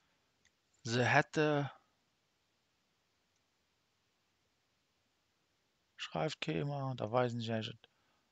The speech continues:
Blut, Blut. Mit ein O, T, Blut aus sächlich. Kein zwei O. Voilà,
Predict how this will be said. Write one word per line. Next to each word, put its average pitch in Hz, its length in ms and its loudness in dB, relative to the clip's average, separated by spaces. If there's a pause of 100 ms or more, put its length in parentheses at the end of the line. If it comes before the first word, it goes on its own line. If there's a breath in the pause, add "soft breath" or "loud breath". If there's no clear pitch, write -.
(180)
Blut, 143 760 6 (380)
Blut. - 480 -2 (1400)
Mit - 160 -14
ein 110 280 -6 (400)
O, 139 340 -2 (200)
T, 151 420 -2 (600)
Blut - 440 4
aus 107 300 -2
sächlich. 131 800 6 (680)
Kein 131 260 0
zwei - 280 -6
O. 120 360 -2 (1400)
Voilà, 98 300 -10